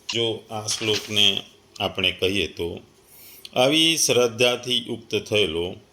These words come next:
તે અમુક દેવની કૃ-, કૃપા પ્રાપ્ત કરવાનો પ્રયત્ન કરે છે અને પોતાની ઈચ્છાની પૂર્તિ કરે છે, પરંતુ વાસ્તવિકતામાં એ છે કે આ બધા લાભ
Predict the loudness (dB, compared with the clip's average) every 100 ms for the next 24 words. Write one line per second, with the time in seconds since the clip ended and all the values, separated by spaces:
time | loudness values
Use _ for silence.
0 | _ _ _ 2 2 2 0 0 -2 -2
1 | 2 2 2 0 -2 -8 -10 -14 _ -8
2 | -2 2 0 0 0 -2 -2 -2 2 2
3 | 2 0 -4 -6 0 2 0 -2 -2 -2
4 | -2 -4 -6 -8 -14 _ -20 -20 -4 0
5 | 0 -2 -2 -2 0 0 -2 -6 -8 -8
6 | -2 0 0 -2 -4 -6 -10 -10 -12 -12
7 | -2 0 2 0 -4 -8 -12 -20 -20 -20
8 | -20 -20 2 4 4 2 0 2 4 4
9 | 2 2 2 0 0 -6 _ _ -2 0
10 | 0 -2 -2 -4 -2 0 2 0 0 2
11 | 2 2 2 2 4 2 0 -4 -10 -2
12 | 2 0